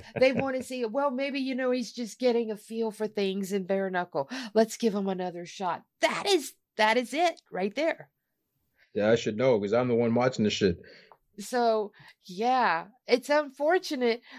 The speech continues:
Speaker 1: but I'm gonna go ahead and, um, if it, if we were to rate this rumor on a scale of, you know, but we're gonna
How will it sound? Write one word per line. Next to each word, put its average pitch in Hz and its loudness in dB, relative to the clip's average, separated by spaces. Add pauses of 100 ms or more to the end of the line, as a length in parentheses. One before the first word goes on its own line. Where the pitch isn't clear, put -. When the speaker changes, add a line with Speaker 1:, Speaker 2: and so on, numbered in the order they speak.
(120)
Speaker 1:
but 240 2
I'm 311 2
gonna 370 0
go 339 2
ahead 302 -2
and, 254 -2
um, 240 -2 (260)
if 254 2
it, 269 2 (200)
if 254 2 (160)
we 285 2
were 285 2
to 285 2
rate 240 0
this 349 -2
rumor 262 -2 (340)
on 254 2
a 277 0
scale 233 0
of, 220 0
you 233 -8
know, 220 0
but 202 -12
we're 254 -2
gonna 254 0